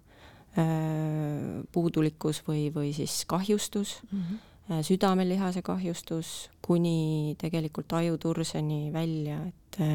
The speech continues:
Speaker 1: et ja, ja see kulg võib olla tõesti väga, me-, ma ise tean, mingi, tulevad meelde paar ekstreemset juhtumit, kus, äh, sisuliselt omanik, äh, avastamisest jõuab kliiniku ukseni ja see koer, äh, on surnud.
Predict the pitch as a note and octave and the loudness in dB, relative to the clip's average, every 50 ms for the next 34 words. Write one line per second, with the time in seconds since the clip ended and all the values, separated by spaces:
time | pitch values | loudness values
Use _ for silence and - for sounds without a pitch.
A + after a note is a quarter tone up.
0 | C#3+ - - - - - - - - - - - - - - - - - - - | 2 0 -4 -8 -8 -8 -12 -20 -18 -14 -14 -14 -14 -16 -18 -18 -16 -16 -16 -16
1 | - - - - - - - - - D#3+ D#3+ D#3+ E3 D#3+ D#3+ D#3+ D#3+ D#3 D#3 D#3 | -18 -20 -20 -20 -20 -20 -8 -2 2 4 4 4 4 4 4 2 2 2 2 2
2 | D3+ - D#3+ - - G3 G#3 G#3 F#3 E3 - D#3 D3 - D#3 D3+ D3+ D3+ D3 D#3+ | 0 -2 -2 2 4 6 6 6 6 4 2 0 0 0 0 0 2 0 0 2
3 | E3 E3+ E3+ E3 - - - D3+ D#3+ D#3+ D#3+ D#3 D#3+ D#3+ - - E3 D#3+ D#3+ D#3+ | 2 0 0 0 -2 -2 -2 0 0 0 2 2 0 0 0 0 0 2 2 2
4 | D#3+ D#3+ D#3+ D#3+ D#3+ F3+ F3+ G3+ F#3 D3+ E3+ E3+ E3+ E3 D#3+ D#3 D3+ C#3+ - - | 2 2 2 2 2 2 2 2 2 2 2 2 2 2 2 0 0 -2 -4 -8
5 | - - E3 D#3 E3 - - - - - - - - E3+ E3+ E3 - E3+ F3+ E3 | -6 -4 -4 -2 -4 -6 -8 -12 -20 -20 -6 0 0 2 2 2 0 0 2 2
6 | E3 D#3+ - - - - F3+ F3 E3 D#3 D3 - - - F3+ F3 E3+ D#3+ - - | 2 0 -2 -2 -2 0 0 2 0 -2 -4 -6 -4 -2 0 0 0 0 -4 -6
7 | - - E3 E3 - - - D#3 D3 D3 D3 - - D#3+ D#3+ - - - - E3 | -6 -4 -4 -4 -4 -4 -2 -2 0 -2 -2 -4 -4 -4 -4 -4 -6 -4 -4 -2
8 | D#3 D3+ D3 D3 E3+ E3+ E3+ F3 E3 D3+ D3+ D3+ - - - E3 E3 D#3+ D#3 D3 | -2 -2 -2 -2 -2 0 0 2 2 0 -2 -4 -6 -4 -2 0 2 2 2 0
9 | D3+ - - - - - D#3 D3+ D3+ D3+ D3+ - - - - - - - - - | -2 -4 -8 -8 -6 -4 -2 0 0 0 -2 -4 -8 -14 -20 -20 -20 -20 -20 -20
10 | - - - - F3+ F#3+ G3+ G#3+ F#3+ E3+ - - - E3 D#3+ D#3 D#3 D#3 D#3 D#3 | -20 -8 0 4 6 8 8 8 6 4 2 0 0 2 2 2 2 0 -2 -4
11 | - - E3 D#3+ D#3+ D#3 - - F3+ F3+ F3+ E3+ E3 - - D#3+ D3+ - - D3+ | -2 -2 -2 0 0 -2 -2 0 2 2 2 2 0 0 -2 -2 -2 -2 -4 -2
12 | D3 D3 C#3+ C#3+ - D3 - D3 D3+ D3+ D3 C#3+ C#3+ D3 D3 D3 C#3+ C#3+ C#3+ C#3 | -2 -2 -2 -4 -4 -4 -2 -2 0 0 0 -2 -2 -4 -4 -4 -4 -6 -6 -6
13 | - D3+ D3 D3 - D3 C#3+ - D3 D3+ - | -4 -4 -2 -2 -2 -4 -4 -4 -4 -6 -8